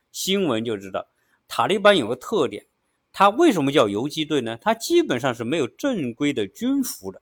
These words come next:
所有塔利班的军人就是穿着跟普通的普什图族的那些阿富汗人一样，蒙着个头巾，穿着长褂。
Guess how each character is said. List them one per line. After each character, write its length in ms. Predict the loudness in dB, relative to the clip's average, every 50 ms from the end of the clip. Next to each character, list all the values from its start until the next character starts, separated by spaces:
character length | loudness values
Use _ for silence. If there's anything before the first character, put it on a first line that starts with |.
| _ _
所 320 | -20 -6 -2 0 2 2
有 120 | 2 0 -2
塔 240 | -2 -4 -6 -6 -4
利 80 | -4
班 160 | -2 -2 -2
的 100 | -2 -4
军 180 | -8 -8 -8 -8
人 220 | -8 -8 -8 -10 -12 _ _ _ _ _ _ _
就 260 | 2 6 8 8 8 6
是 220 | 4 0 -4 -6
穿 300 | -4 0 2 2 2 2
着 80 | 0 0
跟 260 | 0 0 0 -2 -6 _ _ _ _ _
普 300 | -4 0 2 2 4 4
通 220 | 4 4 4 4
的 240 | 4 4 2 2 -4 _ _ _ _ _
普 240 | -4 0 0 0 0
什 200 | 0 -2 -4 -4
图 320 | -4 -4 -4 -2 -2 -2
族 220 | 0 -2 -2 0 0
的 160 | 0 0 -2 -4 _ _ -2
那 120 | 0 0
些 320 | 2 2 2 2 2 0 -4 _ _ _ _ _ _ _
阿 180 | 2 4 4 4
富 140 | 4 0 -2
汗 180 | -2 0 0
人 160 | 0 -2 -4
一 120 | -6 -6 -2
样， 200 | -2 -2 -2 -4 _ _ _ _
蒙 400 | -10 -8 -4 -2 0 0 2 2
着 100 | 0 -2
个 60 | -2
头 240 | -2 -2 -2 0 0
巾， 340 | 0 -2 -2 -2 -2 -4 -8
穿 200 | -4 -2 -2 0
着 80 | -2 -2
长 280 | -6 -6 -6 -6 -6 -4
褂。 320 | 2 4 4 4 2